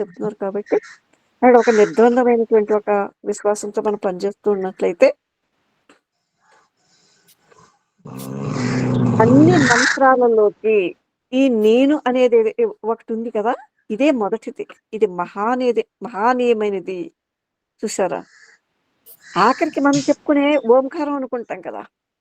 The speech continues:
ఈ ఓంకారం కూడా దాని తర్వాతే అని చెప్తున్నారు ఇక్కడ భగవాన్.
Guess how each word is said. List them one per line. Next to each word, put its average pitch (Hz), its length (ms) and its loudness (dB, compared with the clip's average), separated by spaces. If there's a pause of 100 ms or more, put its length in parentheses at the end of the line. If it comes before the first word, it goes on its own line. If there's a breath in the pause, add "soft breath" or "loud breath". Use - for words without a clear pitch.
(960)
ఈ 269 180 4
ఓంకారం 269 760 0
కూడా 277 260 0 (600)
దాని 285 240 2
తర్వాతే 247 480 -6
అని 240 160 -10
చెప్తున్నారు 202 320 -14
ఇక్కడ 175 160 -12
భగవాన్. 160 360 -12